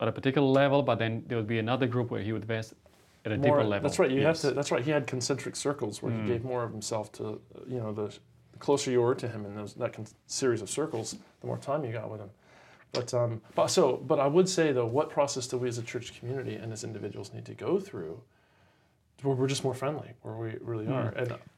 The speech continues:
Speaker 2: go ahead, yeah.
Speaker 1: No, I, th-, I think you, you've actually mentioned that process. It was the process where Jesus breathed unto his disciples, Holy Spirit.
Speaker 2: Right.
Speaker 1: And I think for me individually is the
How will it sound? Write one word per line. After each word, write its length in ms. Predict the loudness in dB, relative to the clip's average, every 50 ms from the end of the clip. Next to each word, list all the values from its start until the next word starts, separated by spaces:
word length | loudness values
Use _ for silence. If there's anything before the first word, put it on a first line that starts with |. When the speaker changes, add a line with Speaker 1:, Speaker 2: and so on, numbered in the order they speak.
| _ _ _ -20 -20 -20 -20 _ _ -20 -18 -18 -10 -4
Speaker 2:
go 120 | -2 0
ahead, 200 | 2 2 0 0 2
yeah. 240 | 2 2 2 2 0 2 6
Speaker 1:
No, 220 | 8 10 10 10
I, 60 | 10 8
th-, 120 | 8 8
I 80 | 6 8
think 200 | 8 8 8 8
you, 120 | 8 8
you've 220 | 8 8 6 6 6
actually 300 | 6 4 4 4 4 6
mentioned 380 | 6 6 6 4 4 4 4 4
that 140 | 2 2
process. 400 | 2 2 2 2 0 -4 -6 -4
It 140 | -4 -4 -2
was 240 | 0 2 2 2 0
the 80 | -2 -2
process 320 | 0 0 0 0 0 -2
where 80 | -2 0
Jesus 360 | 0 2 2 2 2 0 -2
breathed 440 | -2 -2 0 2 2 2 0 -2 -4
unto 200 | -6 -4 -2 -4
his 120 | -4 -2
disciples, 480 | -4 -6 -4 -2 -4 -4 -2 -4 -6 -6
Holy 200 | -4 -4 -4 -4
Spirit. 380 | -4 -4 -4 -4 -4 -4 -8 _ _ _ _ _ _ -4
Speaker 2:
Right. 180 | -2 -2 -2 -4 -6 -16 _ _ -20 -20 _ _ -2
Speaker 1:
And 180 | 0 0 0 4 4
I 120 | 4 4
think 280 | 4 4 2 0 0 0
for 100 | 0 0
me 160 | 2 4 4
individually 720 | 4 4 4 4 4 4 4 2 2 4 2 2 0 -2 -2
is 300 | -2 -2 0 0 -2 -4
the 400 | -2 0 2 2 2 2 0 -4